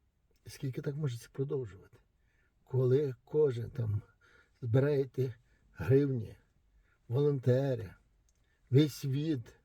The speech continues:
дружні країни до України, збирають ті кошти. Напередодні, коли зараз вирішується питання Європи про надання Україні сто сорок мільярдів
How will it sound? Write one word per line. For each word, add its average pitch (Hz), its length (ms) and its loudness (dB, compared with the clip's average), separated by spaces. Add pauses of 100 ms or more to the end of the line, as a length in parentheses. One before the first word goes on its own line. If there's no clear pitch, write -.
(240)
дружні 127 420 -2
країни 131 420 -2
до 113 160 -2
України, 117 640 -6 (840)
збирають 127 420 2
ті 131 120 -2
кошти. - 460 -6 (540)
Напередодні, 143 720 4
коли 131 300 0
зараз 135 380 -6
вирішується 135 580 -8
питання 131 580 -6 (760)
Європи 127 760 0 (520)
про 131 160 0
надання 131 480 0
Україні 131 520 -2 (120)
сто 127 280 -8
сорок 123 400 -2
мільярдів 120 600 -6